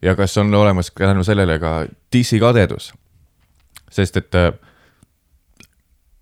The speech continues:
kahjuks, kuna meil see maailm on selline, nagu ta on, praegusel eriti,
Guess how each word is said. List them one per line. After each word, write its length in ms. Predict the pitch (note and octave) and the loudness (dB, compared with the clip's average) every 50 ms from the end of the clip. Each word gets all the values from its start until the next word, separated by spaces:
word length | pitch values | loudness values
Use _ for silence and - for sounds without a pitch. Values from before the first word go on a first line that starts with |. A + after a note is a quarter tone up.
| _ _ _ _ _ _ _ _ _ _ _ _ _ _ _ _ _ _ _ - _ _ _ _ _ _ | _ _ _ _ _ _ _ _ _ _ _ _ _ _ _ _ _ _ _ -20 _ _ _ _ _ _
kahjuks, 560 | - B2+ C3 C#3+ C3 G2+ E2 - - - - - - _ _ _ _ _ _ - | -2 0 2 4 4 2 2 -2 -6 -14 -18 -20 -20 _ _ _ _ _ _ -4
kuna 220 | A2 G#2 G2 F2+ | 0 0 2 2
meil 300 | E2+ E2 D#2+ E2 D#2 B1+ - | 2 0 0 -2 -4 -6 -6
see 180 | - - F2+ E2+ | -4 -2 0 2
maailm 340 | F#2 G2 G2 F2 E2 D2+ E2+ | 2 2 4 2 2 2 0
on 180 | F2 E2+ D#2 | 0 0 -2
selline, 380 | D#2 D2+ C#2+ C#2 B1+ - - G1+ | -2 -4 -4 -4 -6 -8 -10 -10
nagu 200 | A#1+ D2 D2+ D#2+ | -10 -8 -8 -4
ta 100 | - D#2+ | -2 -2
on, 180 | E2 D2 - - - _ _ _ _ _ _ _ | -4 -4 -6 -10 -16 _ _ _ _ _ _ _
praegusel 500 | - F#2 F2 F2 F2 D#2+ E2 - E2 D2 | -4 -2 0 -2 -2 -4 -6 -8 -6 -4
eriti, 640 | D#2+ F#2+ F2+ D#2+ - - _ _ _ - C#2+ C#2+ | -2 -2 -2 -2 -4 -6 _ _ _ -10 -10 -10